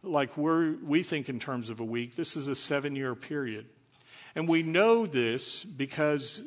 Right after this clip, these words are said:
as you go through and you read all through Daniel, uh, you will see other things. Now, let me just say this about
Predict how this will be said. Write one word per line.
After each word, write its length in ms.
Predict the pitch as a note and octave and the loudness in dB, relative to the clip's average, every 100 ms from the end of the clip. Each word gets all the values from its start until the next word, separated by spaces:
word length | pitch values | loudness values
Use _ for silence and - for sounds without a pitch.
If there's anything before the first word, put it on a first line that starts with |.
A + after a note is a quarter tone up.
| D#4+ | -4
as 160 | C#3+ | -4
you 80 | C#3 | -2
go 200 | C#3 D#3 | 2 2
through 360 | D3+ D#3+ D#3+ D#3 | 2 0 2 2
and 140 | D3 | 0
you 100 | C#3 | -2
read 240 | C#3 D3+ D#3 | 0 2 4
all 220 | D3 D3 | 2 -2
through 280 | - D3+ B2+ | -2 -4 -2
Daniel, 720 | C#3 D3+ D#3 C#3 B2 A#2+ A#2+ - - - - | 0 0 -2 -2 -2 -2 -6 -14 -20 -20 -6
uh, 280 | C#3+ C3+ C#3 | -2 0 0
you 160 | D#3+ | 0
will 80 | D#3 | 2
see 260 | D3+ - D3+ | 2 4 6
other 220 | D3 C#3+ | 6 2
things. 360 | - C#3+ B2 A#2+ | -2 -4 -4 -2
Now, 120 | C#3 | -2
let 80 | G#3 | 0
me 80 | |
just 240 | G3+ E3+ - | 0 0 0
say 220 | D#3+ D3+ | 0 0
this 400 | C3+ B2+ - - - | 0 0 -2 -6 -8
about 440 | D#3+ B2 C3 C3 | -8 2 4 4